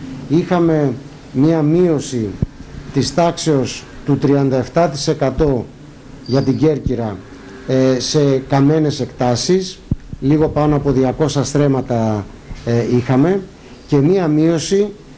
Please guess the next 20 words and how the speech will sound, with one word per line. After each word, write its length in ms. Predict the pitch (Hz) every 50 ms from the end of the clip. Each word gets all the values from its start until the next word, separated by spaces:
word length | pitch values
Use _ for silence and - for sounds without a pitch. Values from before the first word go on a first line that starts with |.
| - - - -
πάνω 280 | 143 160 185 196 190
από 160 | 170 143 156 139
σαράντα 460 | - 147 139 147 165 170 151 156 143
τοις 160 | 120 - -
εκατό 600 | 135 - 131 117 113 - 156 170 185 202 196 190 - - - - -
σε 200 | - - 156 151
αριθμό 400 | 143 131 131 131 131 160 180 175 180
πυρκαγιών. 560 | 180 143 - 151 135 135 139 135 120 104 85 - - - - - - - - - - - - - - -
Όλα 220 | 147 170 185 180
αυτά 220 | 160 - 180 175
βεβαίως 640 | 160 156 147 131 143 147 156 175 190 190 185 - - - - - - - - - - -
έγιναν 580 | 139 139 143 143 143 156 175 185 196 202 202 185 - - - - - - -
διότι 320 | 131 139 170 180 175 170
υπήρξε 600 | 151 - - 180 175 175 - - 160 143 135 120 113 - - - -
πολύ 240 | - 131 135 156 185
καλός 600 | 180 180 165 151 147 151 160 180 190 185 - - - - - - - - -
επιχειρησιακός 1080 | 147 143 135 147 143 - 151 139 135 127 - - 131 127 127 147 170 165 156 - - -
σχεδιασμός, 920 | - - 143 131 113 120 120 117 107 110 123 139 151 180 196 180 - - - - - - - - - - - - - - - - - -
που 460 | - 165 156 156 147 147 143 135 127 - - - 120
βεβαίως, 720 | 113 131 123 113 147 165 180 190 196 190 - - -